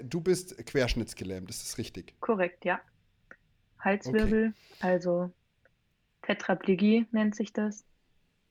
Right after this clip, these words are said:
Speaker 1: Mhm.
Speaker 2: Nicht nur Para, oh Gott, die ganzen, jetzt muss ich, das fühlt sich so an, wie wenn Nicht-Juristen Mord und Totschlag verwechseln. Und jetzt muss ich
Speaker 1: Okay.
Speaker 2: hier erklären,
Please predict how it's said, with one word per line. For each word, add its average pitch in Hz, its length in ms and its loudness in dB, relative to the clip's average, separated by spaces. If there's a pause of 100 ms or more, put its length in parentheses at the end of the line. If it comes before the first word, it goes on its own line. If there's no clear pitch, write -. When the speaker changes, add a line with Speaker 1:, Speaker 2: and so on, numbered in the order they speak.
(220)
Speaker 1:
Mhm. 120 240 -2
Speaker 2:
Nicht 190 240 0
nur 175 160 6
Para, 233 420 4 (180)
oh 175 120 -2
Gott, - 260 -6 (160)
die 196 60 -6
ganzen, 180 480 -4 (440)
jetzt - 160 -6
muss 196 140 2
ich, 185 140 -4
das - 280 -4 (100)
fühlt 226 180 4
sich 233 100 0
so - 80 -4
an, 214 260 4
wie 214 300 4 (240)
wenn 196 160 2
Nicht-Juristen 202 920 2 (280)
Mord 196 340 2
und 185 260 0
Totschlag 180 480 0
verwechseln. 175 520 0
Und 175 180 -2
jetzt 185 220 -2
muss 185 160 -4
ich 190 180 -2
Speaker 1:
Okay. 143 220 -4
Speaker 2:
hier 185 100 2
erklären, 180 460 -2